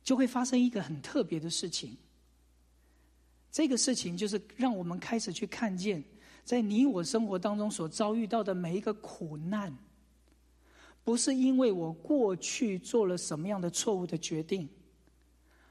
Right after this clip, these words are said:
而是苦难是帮助我去预备未来各样的需要。再仔细听一下哈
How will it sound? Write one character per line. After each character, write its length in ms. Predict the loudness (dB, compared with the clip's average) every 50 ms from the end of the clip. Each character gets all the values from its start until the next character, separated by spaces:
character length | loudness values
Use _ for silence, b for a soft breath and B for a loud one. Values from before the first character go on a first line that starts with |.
| b b b
而 160 | -2 0 0
是 160 | 0 0 -2
苦 360 | -4 -4 -8 -6 -6 -4 -4 -2
难 160 | -2 -2 -2
是 140 | -2 -4 -6
帮 300 | -4 -4 -2 -2 -2 -2
助 340 | -2 -2 -4 -4 -4 -6
我 240 | -8 -12 -14 -18 -20 -20 _ b b b b b b b
去 200 | -6 -2 -2 -2
预 220 | 0 2 4 4 2
备 260 | 4 2 2 2 2
未 220 | 2 2 2 2
来 420 | 2 0 -2 -2 -2 -2 -4 -4 -6 -8 -14 -20 -20 -20 -12 -2
各 160 | 2 2 4
样 200 | 4 2 0 -2
的 80 | -4 -4
需 280 | -2 -2 -4 -4 -4
要。 200 | -8 -8 -10 -12 -18 _ _ _ _ _ _ _ _ _ _ _ _ _ _ _ _ _ _ _ _ _ _ _ _ _ _ _ _ _ _ _ -20 -20 _ _ _ -6
再 120 | -4 -4
仔 140 | -4 -4 -6
细 140 | -8 -8 -10
听 180 | -8 -8 -10 -10
一 40 |
下 180 | -8 -8 -8 -8
哈 140 | -8 -10